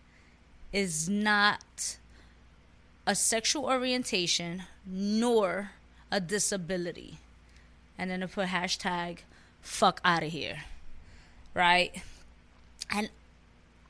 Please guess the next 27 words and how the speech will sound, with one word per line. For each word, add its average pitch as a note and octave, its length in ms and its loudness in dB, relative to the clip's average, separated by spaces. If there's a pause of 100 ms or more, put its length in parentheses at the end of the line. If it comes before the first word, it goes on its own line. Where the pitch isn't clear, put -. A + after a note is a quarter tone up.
(200)
the A3 120 4
reason D#4 220 6
why D#4+ 60 10
I'm B3 100 6
saying A#3+ 460 4
that C4 180 12
is G#3+ 140 6
because G#3+ 560 4 (640)
let's, D#4+ 240 8
let's, G#4 240 6
let's A4 300 10
dive, G4 340 12
let's, G#4+ 280 4
let's A4 200 4
dive G4 300 12
deep E4 200 10
into D#4+ 220 6
the C#4 100 10
rabbit G#3 360 8
hole. F3+ 280 2
<laughs> A3 280 2 (840)
Let's, F4+ 240 6
let, D#4+ 260 12 (300)
how E4+ 300 6
this F#4 160 0
started, G#3 460 8 (140)
right? B3 380 8